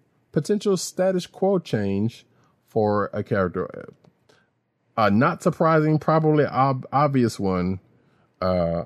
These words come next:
actually, uh, coming out of, potentially coming out of this. But we are led to not know that for a fact, even though, come on, you already know. So, at this point, um,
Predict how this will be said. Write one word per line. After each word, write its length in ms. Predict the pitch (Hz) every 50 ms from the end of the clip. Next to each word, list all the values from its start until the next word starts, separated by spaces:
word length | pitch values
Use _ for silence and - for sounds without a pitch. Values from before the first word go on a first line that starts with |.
| -
actually, 680 | - 95 92 85 - - 92 87 87 87 90 92 90 85 - _ _ _ _ _ -
uh, 240 | 92 90 85 85 85 -
coming 300 | - 110 95 90 90 87
out 160 | 85 82 82
of, 160 | 87 60 58 - - _ _ -
potentially 400 | - 123 - 127 107 104 80 82
coming 260 | - 92 78 85 85
out 140 | 85 76 73
of 140 | 82 76 71
this. 500 | 82 85 95 120 131 - - - - - _ _ _ _ _ _ _ _ _ _ _ _
But 140 | - 127 113
we 160 | 113 147 156
are 100 | 156 143
led 280 | 151 165 175 165 156 -
to 100 | - 151
not 360 | 120 117 127 135 127 - -
know 720 | 113 107 107 110 113 123 135 135 123 107 95 90 92 95 90 - _ _ _ _ _ _ _ _ _ _ _ _ _ _ _ -
that 260 | - 110 95 - -
for 160 | - 98 90
a 40 | 87
fact, 260 | - 113 98 87 -
even 200 | 104 95 87 90
though, 220 | 90 92 90 85 -
come 200 | - - 87 78
on, 200 | 67 65 69 - _ _ _ _ _ _ _ _ - -
you 680 | - 98 85 82 80 80 90 95 104 117 131 139 143 143
already 320 | 131 131 127 123 117 117
know. 380 | 113 110 101 87 82 82 78 - _ _ - - -
So, 560 | - - 156 156 160 160 160 156 151 151 139 - _ _ _ _ _ _ _ _ _ _ _ _ - - - -
at 120 | 147 165 185
this 160 | 226 226 -
point, 400 | - 190 175 165 165 151 - - _ _ _ _ _ _ _ _ _ _ _ _ _ _ -
um, 720 | 107 110 113 110 110 110 107 107 107 104 104 104 104 104